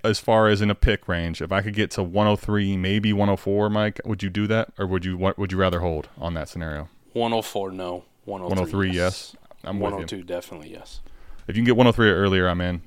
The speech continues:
Speaker 1: If you can get,
Speaker 2: Yep.
Speaker 1: you know, Puka Nacua range, Tyreek Hill, Amon-Ra Saint Brown, like, that type of a receiver, 'cause it's a difference maker, I'm in. Um,
Speaker 2: And I fucking love Drake London too, man.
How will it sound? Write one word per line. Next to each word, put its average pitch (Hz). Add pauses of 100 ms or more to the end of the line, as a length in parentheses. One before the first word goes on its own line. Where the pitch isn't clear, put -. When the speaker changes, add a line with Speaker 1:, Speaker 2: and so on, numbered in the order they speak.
Speaker 1:
If 95
you 95
can 95
get, 87
Speaker 2:
Yep. - (1200)
Speaker 1:
you 98
know, 82
Puka 104
Nacua 90
range, 85
Tyreek 85
Hill, 85
Amon-Ra 85
Saint 80
Brown, 82
like, 80
that 98
type 110
of 104
a 98
receiver, 104
'cause 95
it's 87
a 82
difference 104
maker, 165 (400)
I'm 82
in. 71 (680)
Um, 82
Speaker 2:
And 95
I 90 (140)
fucking 90
love 92
Drake 85
London -
too, -
man. -